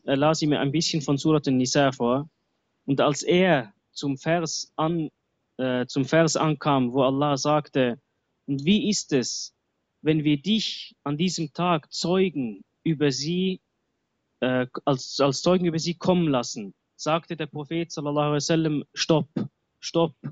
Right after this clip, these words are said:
Und dann schaute Abdullah ibn Mas'ud und er sah, dass die Augen des Propheten sallam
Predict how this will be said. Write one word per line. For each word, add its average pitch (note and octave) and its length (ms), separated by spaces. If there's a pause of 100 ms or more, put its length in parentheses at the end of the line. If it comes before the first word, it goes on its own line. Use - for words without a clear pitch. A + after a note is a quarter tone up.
(220)
Und C3 220
dann C#3+ 120
schaute D#3+ 380
Abdullah C#3+ 360
ibn D3 140
Mas'ud D3+ 580
und C3+ 180
er C3 80
sah, D3 220
dass C3 160
die C3+ 160 (100)
Augen C#3+ 380
des B2+ 120
Propheten D3 460
sallam D3+ 420